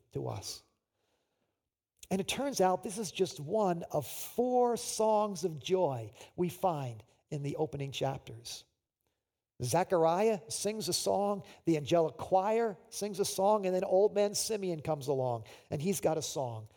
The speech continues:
And each one sings about salvation in the fullest sense of that word for the whole person and the whole human race and the whole world.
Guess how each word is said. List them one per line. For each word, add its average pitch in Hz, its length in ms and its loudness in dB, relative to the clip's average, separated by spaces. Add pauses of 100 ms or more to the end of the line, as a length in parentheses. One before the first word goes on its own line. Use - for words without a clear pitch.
(120)
And 196 200 2
each 226 320 -2
one 208 400 2 (280)
sings 214 460 0
about 170 280 2
salvation 196 800 2
in - 120 -8
the 143 100 -4
fullest - 500 2
sense - 420 -4
of 175 120 -2
that 180 200 2
word 147 360 0 (220)
for 175 100 4
the 160 100 4
whole 233 260 6
person 214 520 -4
and 156 120 -6
the 143 80 -2
whole 202 280 2
human 185 340 -4
race 175 340 0
and 156 140 -6
the 139 120 2
whole 180 340 2
world. 143 420 -4